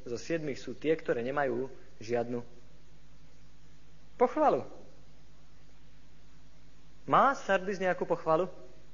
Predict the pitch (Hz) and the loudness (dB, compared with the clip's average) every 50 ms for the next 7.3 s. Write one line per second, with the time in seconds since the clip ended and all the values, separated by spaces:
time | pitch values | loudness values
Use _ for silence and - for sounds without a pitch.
0 | - - - - - - - - 131 - - - 180 - - - 202 202 - - | -8 -8 -8 -8 -8 -8 -4 -4 -4 -4 -2 -2 -4 -2 0 -2 -2 -2 -2 -8
1 | - - - - - - - - - - - - - - - - - - - - | -8 -8 -8 -8 -8 -8 -8 -8 -8 -8 -8 -10 -10 -8 -8 -8 -8 -8 -8 -8
2 | - - 254 311 240 165 - - - - - - - - - - - - - - | -4 -2 0 0 0 -2 -2 -8 -8 -8 -8 -8 -8 -8 -8 -8 -8 -8 -8 -8
3 | - - - - - - - - - - - 120 123 135 131 - 123 131 135 135 | -8 -8 -8 -8 -8 -8 -8 -6 -6 -2 0 2 4 4 4 6 6 4 6 6
4 | 123 120 135 156 165 160 - - 180 160 147 - - - - - 156 170 170 - | 4 4 6 4 4 2 2 2 4 4 4 4 2 -6 -2 4 4 4 4 6
5 | 170 156 135 - - - 247 285 294 247 208 170 170 165 151 139 127 120 - - | 6 6 6 6 4 6 8 8 8 8 6 6 6 6 8 6 6 4 2 2
6 | - 170 175 180 170 143 131 135 147 135 147 151 139 120 110 - - 127 123 120 | 4 6 8 8 6 6 2 0 -2 -2 0 -4 -4 -4 -4 -6 -4 -2 -2 0
7 | 113 107 104 95 - | 0 -2 -4 -6 -8